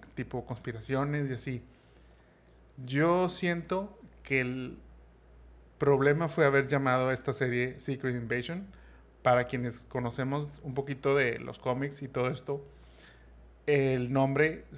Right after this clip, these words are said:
precisamente es tomado de un cómic que ya existe en Marvel, en donde es una historia, pues, digamos, un poquito muy amplia,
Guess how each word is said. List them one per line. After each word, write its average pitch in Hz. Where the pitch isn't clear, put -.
precisamente 135
es 139
tomado 139
de 135
un 131
cómic 127
que 120
ya 117
existe 123
en 123
Marvel, 127
en 127
donde 113
es 113
una 147
historia, 135
pues, 202
digamos, 160
un 151
poquito 165
muy 170
amplia, 151